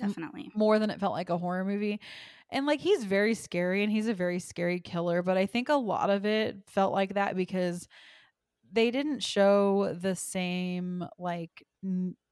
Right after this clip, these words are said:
Speaker 1: I guess, nuance of a killer that they do in most slashers, which is fine. But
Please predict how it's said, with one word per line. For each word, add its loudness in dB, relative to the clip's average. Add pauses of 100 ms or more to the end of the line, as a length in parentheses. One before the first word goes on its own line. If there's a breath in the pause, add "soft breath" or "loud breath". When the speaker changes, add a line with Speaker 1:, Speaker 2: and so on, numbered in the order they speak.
(240)
Speaker 1:
I 0
guess, 0
nuance 0
of -4
a 0
killer 0
that 2
they 0
do 0
in 0
most -2
slashers, 0
which 0
is -8
fine. 0 (460 loud breath)
But 4